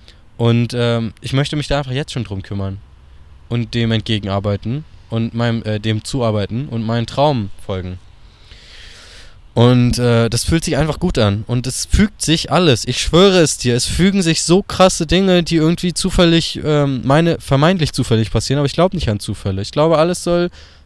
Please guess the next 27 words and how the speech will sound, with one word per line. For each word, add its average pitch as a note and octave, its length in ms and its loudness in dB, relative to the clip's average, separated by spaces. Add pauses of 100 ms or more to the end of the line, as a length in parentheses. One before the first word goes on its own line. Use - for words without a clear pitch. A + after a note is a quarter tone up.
(200)
passiert E3+ 340 0
so, F3 240 0
wie, F3 220 -2
wie E3+ 40 -2
es - 120 -6
passieren E3 360 -2
soll. C3+ 300 2 (640)
Und, C#3+ 380 0
ähm, C3 460 0
du B2+ 80 -14
kannst D#3+ 320 -2
halt D3+ 300 0 (460)
denken D3+ 360 2
so, C3 200 0
„Ja, A#2 300 2
voll A#2+ 200 -2
scheiße“ C#3 500 0
und D#3+ 180 0
so F3+ 220 0
oder C#3+ 120 4
voll B2+ 220 -2
Zufall. E3 520 -2
Oder C#3+ 300 2
es C3+ 120 -4
ist - 160 -8
so, D3+ 300 2 (580)
ähm, C3 520 0